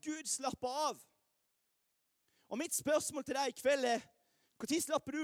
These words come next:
av? Hvor tid hviler du? For vi lever sannelig i en tid der det er mye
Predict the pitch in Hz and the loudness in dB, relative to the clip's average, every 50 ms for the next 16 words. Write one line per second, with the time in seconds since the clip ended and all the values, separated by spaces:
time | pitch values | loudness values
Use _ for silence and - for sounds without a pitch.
0 | 269 240 226 190 143 120 - - _ _ _ _ _ _ _ _ _ _ _ _ | 2 2 2 0 -2 -8 -14 -20 _ _ _ _ _ _ _ _ _ _ _ _
1 | _ _ _ _ - - 247 - 302 359 285 208 233 262 262 269 277 277 262 247 | _ _ _ _ -8 -8 -2 0 0 0 0 -2 -6 -6 -6 -6 -6 -6 -4 -4
2 | 269 277 - - - - _ _ _ _ _ _ _ _ _ _ _ _ _ _ | -4 -4 -6 -8 -20 -20 _ _ _ _ _ _ _ _ _ _ _ _ _ _
3 | _ _ _ _ _ _ - - - - - - 214 247 247 285 302 302 285 277 | _ _ _ _ _ _ -20 -20 -20 -12 -2 4 4 4 6 4 2 0 2 2
4 | 285 302 311 311 294 277 - - - - - - 285 269 262 277 285 294 294 330 | 6 8 6 6 6 4 -2 0 0 0 2 2 2 2 0 -2 -4 -4 -2 -4
5 | 285 - - 269 269 294 294 269 254 240 214 - - 262 254 247 220 151 113 _ | -4 -6 -6 -6 -6 -6 -6 -6 -6 -6 -4 -4 -4 -4 -4 -6 -10 -14 -14 _
6 | _ _ _ _ _ _ _ _ _ _ _ _ _ _ _ _ _ _ _ _ | _ _ _ _ _ _ _ _ _ _ _ _ _ _ _ _ _ _ _ _
7 | _ _ _ _ _ _ _ _ _ _ _ _ _ _ _ - - 254 269 277 | _ _ _ _ _ _ _ _ _ _ _ _ _ _ _ -4 4 6 6 6
8 | 277 269 262 262 262 247 240 240 254 269 269 269 262 262 269 277 285 285 269 | 6 4 2 2 2 0 0 -2 -6 -4 -6 -6 -6 -6 -6 -4 0 0 0